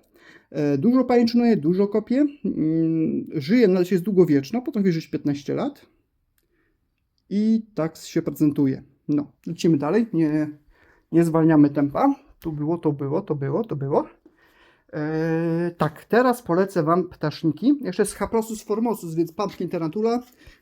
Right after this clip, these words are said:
To traktujemy praktycznie taką pszczółeczkę incejkową.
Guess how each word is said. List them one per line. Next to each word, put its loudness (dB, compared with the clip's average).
To 0
traktujemy 2
praktycznie 0
taką -4
pszczółeczkę 0
incejkową. -2